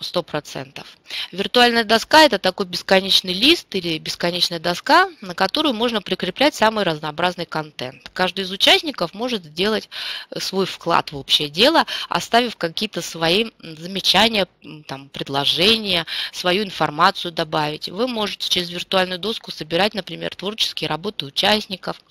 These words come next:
делать совместную коллективную выставку книг, читательских предпочтений, делать опросы. В общем, многое-многое другое. Все это через виртуальные доски отлично делается. Мне нравятся две из них. Сервисов на самом деле много. Я предлагаю посмотреть на Padlet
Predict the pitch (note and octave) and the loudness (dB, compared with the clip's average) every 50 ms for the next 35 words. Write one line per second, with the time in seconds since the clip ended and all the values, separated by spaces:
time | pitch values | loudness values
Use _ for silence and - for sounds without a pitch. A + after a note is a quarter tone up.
0 | - - - - - - F#3 A3+ A#3+ A#3 G3+ - F3+ F3 E3+ G3+ A3+ G#3+ - F#3+ | -10 -8 -8 -8 -6 -2 2 4 4 4 4 4 2 2 2 2 -2 -2 -4 -6
1 | E3+ - D#3+ D#3 D3+ D3 - G#3+ G3 G#3 F3+ E3 D3+ C#3 D#3 G3 G3+ - - F#3 | -4 -2 0 0 0 0 -2 -6 -6 -4 -4 -6 -6 -6 -6 -6 -6 -4 -2 -4
2 | F3 - - - E3 - - - - F3 F3 - - - - - - - - - | -4 -4 -6 -14 -12 -12 -12 -12 -10 -10 -10 -10 -10 -12 -10 -8 -8 -6 -8 -8
3 | - - - - - F#3+ F#3+ F#3 F#3+ F3 - - E3+ - - - E3 - _ - | -8 -6 -4 0 2 2 2 2 0 -4 -4 -6 -8 -8 -8 -10 -12 -8 _ -2
4 | E3+ D#3+ - - - - F3+ F#3 F#3+ F#3 F3+ D#3+ E3+ G3 G#3 G#3 F3 - E3 D#3+ | -2 0 -2 -2 -4 -2 -2 -2 -2 -2 -4 -4 -2 0 0 0 0 0 -2 -2
5 | - - - - E3 F#3 G3+ G#3 G3 - - F3+ - - - - - _ - G3 | -2 -4 -8 -8 -6 -6 -6 -6 -6 -4 -4 -4 -4 -6 -10 -12 -12 _ -6 -2
6 | - - G#3 A3+ C#4+ F4+ D4+ C4 A#3 G#3 G3+ G#3+ A3+ A3 F#3+ G3 F3+ D#3+ F3 F3 | -2 0 0 2 0 2 2 2 0 0 0 -4 -6 -4 -4 -4 -4 -4 -6 -8
7 | E3+ F#3 A#3+ C4+ C4 A#3 - - A3+ A#3+ A3+ - F3 - - E3 D#3+ D#3 D#3+ D#3+ | -6 -2 2 4 4 4 2 0 -2 -2 -2 -4 -2 -2 -2 -2 -4 -8 -8 -8
8 | - - F3+ F3 F3 F3 E3 D#3 E3+ G#3 G#3+ - - - D#3+ - - E3+ F3 - | -4 -2 -2 -2 -2 -4 -6 -8 -6 -8 -8 -6 -4 -6 -6 -6 -4 -4 -2 -2
9 | - E3 D#3 D3+ C#3 C#3 C3 B2+ B2 - - - - - - _ _ - - - | -4 -4 -10 -14 -10 -10 -10 -10 -12 -16 -18 -18 -18 -18 -18 _ _ -12 -8 -8
10 | - - - - C4 D4+ E4 D4+ C#4 C4 B3 A3+ - A3+ G3+ G3 G#3 A3 A3+ G#3+ | -8 -6 -4 -2 0 2 6 8 8 8 8 6 2 -4 -8 -4 2 4 4 4
11 | F#3+ E3+ D#3 D#3 D#3 C#3+ C#3 - - - G3 F#3+ F#3+ F#3+ - - F#3 F#3 G3 F#3 | 4 2 -2 -4 -6 -6 -6 -6 -4 -2 -2 -2 -2 -2 -4 -4 -4 -4 -4 -4
12 | - G#3 G3+ G3+ G3 G3+ G3+ G3+ G#3+ A3+ C4 E4 F4+ E4 B3 F3+ E3+ _ - - | -2 -2 -2 -2 -2 -4 -4 -4 -4 -4 -4 -4 -4 -2 -4 -4 -4 _ -12 -12
13 | - - - - - A#3+ C4+ - - A3+ G#3 G#3 G3+ G#3 G#3+ G#3+ G#3 - G3+ - | -10 -10 -8 -2 2 2 2 2 2 -2 0 2 2 4 4 2 2 2 -2 -6
14 | - G#3 G#3 G#3 G#3+ G#3+ - G3+ G3 - - - - F4 - - A#3 D#3 - | -2 2 4 4 4 4 2 0 -4 0 4 4 4 4 4 2 -2 -2 -2